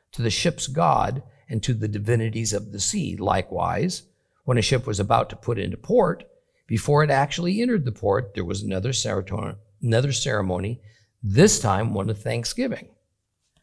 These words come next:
During the course of the sailing, other sacrifices took place whenever an especially famous sanctuary was passed, or in the face of dangerous,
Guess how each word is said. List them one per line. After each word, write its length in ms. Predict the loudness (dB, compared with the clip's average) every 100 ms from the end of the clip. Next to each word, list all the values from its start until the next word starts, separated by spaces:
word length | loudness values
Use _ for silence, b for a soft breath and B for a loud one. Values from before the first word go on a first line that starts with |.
| _ -20 -20 -20 _ 4
During 300 | 6 6 4
the 60 |
course 400 | 0 2 2 2
of 160 | -2 -6
the 80 | -4
sailing, 720 | 2 4 4 4 2 -2 -8 2
other 260 | 6 6 6
sacrifices 840 | 4 2 0 -6 -4 -4 -4 -8
took 200 | -8 -8
place 320 | -2 -2 -2
whenever 640 | -4 -6 -2 0 2 2 0
an 260 | -4 -8 -6
especially 580 | -4 -2 -2 -2 -6
famous 460 | -6 -4 -4 -4 -4
sanctuary 760 | 0 0 0 -4 -6 -6 -10 -14
was 180 | -18
passed, 580 | -12 -10 -10 -10 -12 -12 _ _ _ _ _ _ _ _ _ _ _ _ _ _ _ _ _ _
or 320 | 6 8 8
in 80 | 4
the 80 | 2
face 320 | 2 2 0
of 160 | -4 -8 -4
dangerous, 840 | 4 6 6 4 2 -2 -2 -6 -10